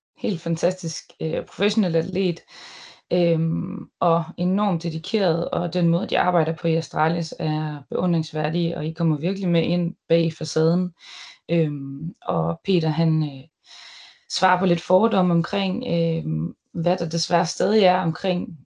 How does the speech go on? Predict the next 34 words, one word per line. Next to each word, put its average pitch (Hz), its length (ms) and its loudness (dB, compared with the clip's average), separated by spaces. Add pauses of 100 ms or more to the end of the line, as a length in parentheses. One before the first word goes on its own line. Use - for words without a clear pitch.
e-sport 170 520 -2
som 160 260 -8
sport. - 420 -2 (260)
Øhm, 165 720 0 (840)
på 196 60 -2
trods 196 320 0
af, 180 340 4
at, 160 300 -2
øh, 143 300 -6 (400)
de 180 100 -2
har 165 120 0
bare 165 360 -2 (500)
tyve 214 200 0
millioner 180 320 2
streams 175 440 -4
til 170 160 -6
deres 160 220 2
største 165 320 -6
kampe, 170 500 -2
og 151 380 -6 (420)
jamen, 160 280 -4
jeg 160 80 -6
ved 165 120 -2
ikke, 170 160 -4
til 170 200 -8
vores 165 440 -4
største - 640 -2
E 170 200 0
M-kampe 160 640 -2
i 156 180 -6
håndbold 156 380 -2
har 160 180 -4
vi 147 60 -10
måske 165 480 -6